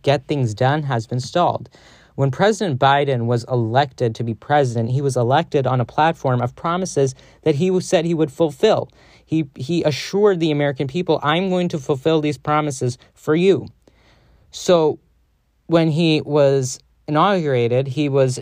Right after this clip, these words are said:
inaugurated as president with a fifty-fifty Senate with only V P Harris to break the tie. And he was in a House of Representatives, or working rather,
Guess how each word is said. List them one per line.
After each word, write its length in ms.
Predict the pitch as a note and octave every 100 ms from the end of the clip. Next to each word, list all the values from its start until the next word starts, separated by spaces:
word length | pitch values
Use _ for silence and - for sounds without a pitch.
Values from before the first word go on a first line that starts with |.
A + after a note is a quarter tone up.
| -
inaugurated 600 | C3+ C#3+ D#3+ D#3 D3 C#3
as 140 | C3 C3
president 560 | - C3+ B2 B2+ C#3+
with 340 | C3+ B2+ C3 -
a 140 | C#3 C3+
fifty-fifty 800 | - G3+ G3 G3 F3+ D#3 - C#3+
Senate 480 | - E3 D3 C3 C3
with 180 | C3
only 220 | C3+ C#3 C3+
V 240 | A#2 D3
P 240 | C3+ D#3+
Harris 540 | C3+ D3+ C#3+ A#2+ A#2 -
to 100 | -
break 360 | - B2+ C3+
the 80 | D#3
tie. 500 | - B2+ G#2+ - C3 - _ - _ _ _ _ D#3+
And 240 | E3 E3
he 200 | E3 E3
was 360 | C#3+ D3 C#3 C#3 _ -
in 200 | D3+ D3
a 300 | C#3 C3+ B2+
House 340 | B2 E3+ F3
of 120 | E3
Representatives, 920 | D3+ C3+ C3+ D3+ D#3 B2+ A#2+ B2 - -
or 120 | C#3
working 440 | D#3 A3+ - B2+
rather, 440 | A#2+ - B2 C#3